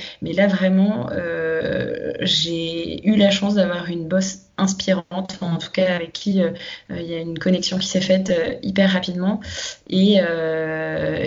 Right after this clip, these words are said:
et du coup, euh, j'apprenais vachement, euh, euh, mais dans, je, je sais pas si c'est, le mot bienveillance est adapté, mais, euh, dans un, ouais, dans un contexte, euh,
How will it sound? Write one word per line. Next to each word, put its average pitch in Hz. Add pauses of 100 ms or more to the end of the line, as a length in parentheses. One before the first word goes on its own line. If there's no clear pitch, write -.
et 170
du 165
coup, 220
euh, 180
j'apprenais 170
vachement, 214
euh, 185 (480)
euh, 165
mais 180
dans, 185 (320)
je, -
je -
sais -
pas 226
si 220
c'est, -
le 202
mot 208
bienveillance 202
est 185
adapté, 185
mais, 180
euh, 165 (480)
dans 175
un, -
ouais, 175
dans 170
un 180
contexte, 196
euh, 165